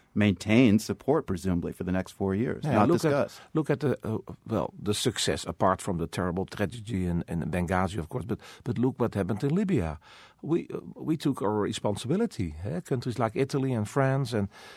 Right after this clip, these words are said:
Speaker 2: well, the president called it leading from behind. Well, the U S was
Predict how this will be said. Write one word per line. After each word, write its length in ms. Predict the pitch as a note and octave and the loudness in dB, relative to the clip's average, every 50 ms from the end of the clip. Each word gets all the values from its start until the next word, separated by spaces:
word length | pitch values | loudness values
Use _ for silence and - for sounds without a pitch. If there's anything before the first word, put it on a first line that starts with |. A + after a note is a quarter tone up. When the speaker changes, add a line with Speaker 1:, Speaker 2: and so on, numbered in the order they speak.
| - - - | -20 -10 -4
Speaker 2:
well, 180 | - D3+ A2+ G2+ | 0 2 2 2
the 80 | - G2+ | 0 0
president 460 | - C3 B2 G#2+ A2 F#2+ G2 E2+ - | 4 4 4 4 4 2 0 0 0
called 200 | - G#2+ A2 F#2 | 0 0 2 2
it 160 | G#2 F#2+ F#2 | 2 0 2
leading 340 | G2+ A2 A#2 A#2+ G#2+ G2 F#2 | 2 4 4 4 4 2 0
from 320 | - - G#2 F#2+ F#2+ F2+ | 0 0 0 0 0 0
behind. 720 | E2 G2 F2+ E2+ F#2+ A2+ B2 B2 A2 F2+ G2 A2+ A2 - - | 0 0 0 2 4 6 6 6 6 6 4 0 -2 -4 -8
Well, 320 | A#2+ G#2 E2+ G#2 G2+ E2+ C#2+ | -8 -6 -4 -2 -2 -2 -4
the 120 | - D#2+ | -2 -2
U 160 | F2 F2+ F2 | -2 2 2
S 140 | F#2+ F2 E2 | 0 0 0
was 160 | - D#2 - | -4 -6 -6